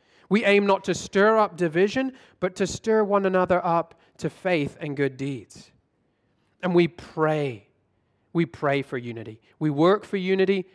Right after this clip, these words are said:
and we pray for unity. Is it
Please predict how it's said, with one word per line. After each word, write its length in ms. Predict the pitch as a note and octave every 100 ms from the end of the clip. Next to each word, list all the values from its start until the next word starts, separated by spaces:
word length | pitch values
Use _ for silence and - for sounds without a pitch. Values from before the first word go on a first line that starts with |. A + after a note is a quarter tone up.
| -
and 140 | D#3
we 80 | C#3+
pray 320 | C3+ C#3 B2
for 140 | A#2+ A#2+
unity. 400 | A2 G2+ B2+ A#2 _ _ _ _ _ _ _ _ _ _ _ _ _ _ _
Is 140 | G3+
it 220 | A#3 -